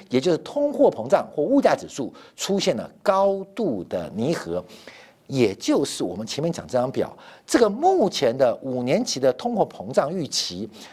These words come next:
可能会真实反映五年之后或过去，哦，或未来五年通货膨胀的平均值的发展。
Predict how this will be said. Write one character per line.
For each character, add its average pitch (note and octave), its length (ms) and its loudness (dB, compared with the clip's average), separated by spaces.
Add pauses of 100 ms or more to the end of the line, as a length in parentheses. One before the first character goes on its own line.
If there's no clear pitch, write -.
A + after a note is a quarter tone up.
(100)
可 C#3+ 380 4
能 D3+ 280 4 (300)
会 B2+ 260 0
真 E4 320 2
实 E3+ 220 -2
反 G#2 320 -2
映 C3+ 180 -6 (140)
五 D#3+ 180 0
年 F3 160 2
之 - 140 -4
后 D#4 400 2 (160)
或 B2 220 2 (120)
过 B3 360 6
去， - 320 -4
哦， C#3 140 -2
或 A3+ 300 2
未 B3 300 4
来 B2+ 260 4
五 C#3+ 180 -4
年 A#2 220 2 (360)
通 B3+ 260 4
货 G#3+ 260 4
膨 A2 160 -12
胀 B2 200 2
的 F2+ 120 -8 (220)
平 C3 400 -6
均 F#3 300 0
值 G2 220 -6
的 G#2 100 4
发 D3 200 4
展。 - 160 0